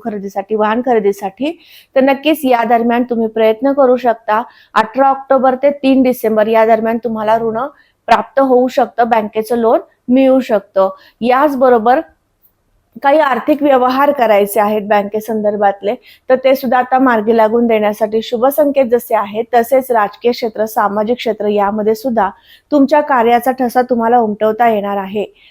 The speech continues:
तुमच्या हातून अधिकाधिक चांगले सामाजिक कार्य घडू शकणार आहे. तुम्हाला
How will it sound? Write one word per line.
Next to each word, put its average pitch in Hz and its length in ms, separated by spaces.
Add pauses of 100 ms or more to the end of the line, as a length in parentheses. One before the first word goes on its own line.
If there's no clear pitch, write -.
(160)
तुमच्या 226 260
हातून 220 360
अधिकाधिक 233 640
चांगले 208 320
सामाजिक 220 580
कार्य 254 240
घडू 240 260
शकणार 220 420
आहे. 220 280
तुम्हाला 240 520